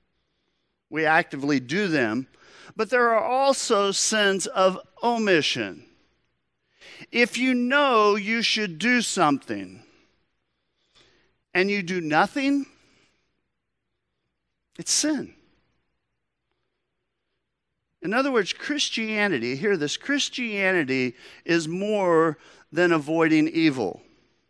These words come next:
It's more than avoiding evil. It's also doing good. Procrastination is, it's a subtle, it's a subtle trap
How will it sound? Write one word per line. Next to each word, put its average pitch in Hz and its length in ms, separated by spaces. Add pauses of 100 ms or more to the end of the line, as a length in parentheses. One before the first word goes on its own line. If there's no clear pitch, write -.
(2750)
It's - 140
more 175 220
than 226 160
avoiding 170 440
evil. 165 440 (1300)
It's - 80
also 196 340
doing 135 500 (240)
good. 139 400 (600)
Procrastination 185 1160
is, 147 480
it's 147 320
a 156 60
subtle, 175 600
it's 135 180
a 127 80
subtle 175 420
trap 135 520